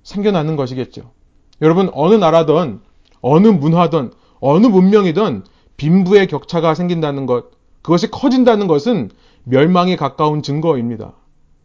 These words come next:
역사를 공부하면 우리가 그것을 알게 되는 것이죠. 로마 왕국이 사백칠십육 년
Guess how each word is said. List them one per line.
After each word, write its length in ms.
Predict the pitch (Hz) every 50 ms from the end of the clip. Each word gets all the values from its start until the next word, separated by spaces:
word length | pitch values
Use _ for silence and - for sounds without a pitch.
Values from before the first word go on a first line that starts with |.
| _ _ -
역사를 400 | - 151 139 - - 220 214 226
공부하면 400 | 214 196 214 214 196 202 196 208 202
우리가 220 | 185 180 180 190 170
그것을 260 | - 175 160 180 170
알게 180 | 139 147 156
되는 240 | 165 160 156 156 160
것이죠. 460 | 151 139 120 123 110 - 131 123 123 _ _ _ _ _ _ -
로마 260 | - 160 175 196 208
왕국이 520 | 214 208 208 214 202 196 180 202 208 196 180
사백칠십육 720 | - - 147 165 165 196 190 - 226 185 196 202 190 185
년 280 | 180 180 175 160 123